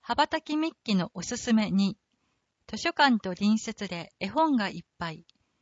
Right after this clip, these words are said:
敷地内にある図書館北分館で借りてきた絵本を、羽ばたきミッキで読むことも可能。図書館と違った雰囲気で、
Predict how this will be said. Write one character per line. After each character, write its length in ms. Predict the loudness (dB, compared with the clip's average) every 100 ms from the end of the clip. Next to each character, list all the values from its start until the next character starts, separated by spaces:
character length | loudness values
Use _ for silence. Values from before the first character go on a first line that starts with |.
| _ _
敷 320 | -12 -10 -8 -8
地 140 | -4
内 200 | -2 2
に 160 | 2 2
あ 100 | -4
る 200 | -10 -14 -12
図 100 | -4
書 160 | -4
館 300 | -2 -4 -4 -8
北 240 | -2 0
分 260 | 0 -2 -2
館 220 | -2 -2
で 220 | -6 -12
借 200 | -12 -12
り 60 | -6
て 140 | -6
き 100 | -6
た 160 | -6 -6
絵 80 | -4
本 320 | 0 2 2
を、 180 | -2 -10 _ _ _ _
羽 120 | -6
ば 120 | -4
た 120 | -2 -2
き 160 | 0
ミ 120 | -2
ッ 20 | -2 -6
キ 100 | -6
で 100 | -4
読 180 | 0
む 120 | 0 0
こ 140 | -2
と 120 | 0
も 140 | 0 0
可 180 | -4
能。 300 | -4 -4 -8 -14 _ _ _ _ _ _
図 100 | -8
書 160 | -6 0
館 220 | 2 2
と 100 | 0
違 280 | -6 -4 -4
っ 60 | -4
た 100 | -6
雰 300 | 0 2 2
囲 60 |
気 140 | 0 -6
で、 220 | -14